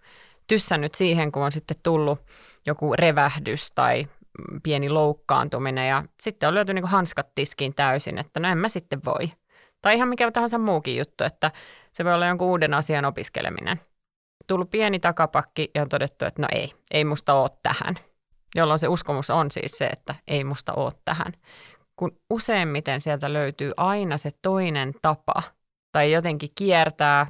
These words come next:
oli se sitten vaikka loukkaantuminen, tai kiertää se este, mikä siihen eteen tulee. Uskomukset voi tulla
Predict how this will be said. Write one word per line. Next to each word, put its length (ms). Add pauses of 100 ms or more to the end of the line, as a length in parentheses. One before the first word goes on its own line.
(120)
oli 160
se 100
sitten 200
vaikka 260
loukkaantuminen, 880
tai 240 (340)
kiertää 420
se 220
este, 340
mikä 260
siihen 300
eteen 400
tulee. 400 (1300)
Uskomukset 640
voi 220
tulla 460